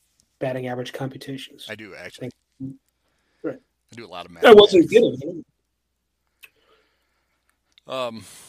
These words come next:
Speaker 2: yeah, so the Cubs, uh, in just a couple of days, uh, will be playing in the Field of Dreams game in beautiful, uh, Dyersville,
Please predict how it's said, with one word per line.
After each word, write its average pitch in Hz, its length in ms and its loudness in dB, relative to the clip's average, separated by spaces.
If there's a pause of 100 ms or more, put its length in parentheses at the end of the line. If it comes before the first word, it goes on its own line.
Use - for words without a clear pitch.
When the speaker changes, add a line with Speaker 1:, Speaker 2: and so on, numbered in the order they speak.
(1500)
Speaker 2:
yeah, 156 120 -8
so 139 120 -8
the 135 80 -12
Cubs, 185 360 -6
uh, 120 440 -4 (380)
in 127 140 -12
just - 160 -12
a - 40 -12
couple 175 240 -8
of 123 60 -6
days, 120 500 -12 (320)
uh, 107 80 -16
will 104 140 -20
be 104 140 -20
playing 131 300 -8
in 113 100 -10
the 101 100 -16
Field 156 400 -14
of 113 80 -20
Dreams 123 320 -12
game - 240 -20 (300)
in 95 180 -20
beautiful, 90 580 -20
uh, 90 220 -20
Dyersville, 90 600 -18